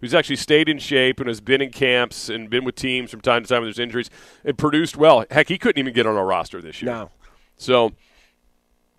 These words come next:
Speaker 1: yeah, I don't, I don't think, uh, Le'Veon Bell's gonna, uh, gonna be any, anyone that, uh, anyone calls anytime soon. Anyone, not, not a whole lot of teams looking for thirty-two-year-old running backs at this point,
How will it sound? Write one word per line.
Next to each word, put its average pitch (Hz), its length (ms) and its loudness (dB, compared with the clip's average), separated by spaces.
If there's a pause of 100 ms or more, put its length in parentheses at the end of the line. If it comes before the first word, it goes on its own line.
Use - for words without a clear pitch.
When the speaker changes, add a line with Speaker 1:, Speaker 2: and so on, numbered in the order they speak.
(440)
Speaker 1:
yeah, 117 200 0
I 127 40 0
don't, 143 180 4
I 131 80 0
don't 135 200 0
think, 127 320 -2
uh, 101 200 2
Le'Veon 101 420 -4
Bell's 92 360 -6
gonna, 92 320 -10
uh, 85 200 -8 (720)
gonna 117 180 0
be 110 160 -2
any, 110 340 -4 (160)
anyone 120 520 0
that, 104 280 -4
uh, 92 200 -2
anyone 101 240 -8
calls 104 340 -2
anytime 98 340 -4
soon. 92 240 -10
Anyone, 113 300 -8
not, 117 220 -10
not 123 100 -4
a 120 40 -2
whole 120 120 -4
lot 113 140 2
of 95 60 -14
teams 107 200 -10
looking 101 160 -10
for 80 60 -20
thirty-two-year-old 98 680 -8
running 90 220 -8
backs 85 280 -12
at 80 60 -20
this 90 140 -18
point, 92 300 -10